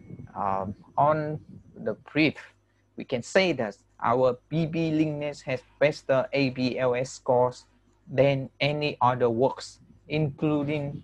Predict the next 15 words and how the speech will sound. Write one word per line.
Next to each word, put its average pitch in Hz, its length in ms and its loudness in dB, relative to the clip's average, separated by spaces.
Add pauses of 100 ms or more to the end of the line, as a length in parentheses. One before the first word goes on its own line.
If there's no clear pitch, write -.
(140)
the 117 140 0
very 127 500 4
recent 139 640 0
E 139 140 2
C 139 200 -6
C 135 140 -6
B 131 380 -2 (300)
two 120 120 -8
thousand 120 800 -6
and 113 180 -12
twenty, 127 640 -6 (360)
uh, 104 120 -4
sat 139 400 -4
two 123 180 -8
graph. 107 280 -4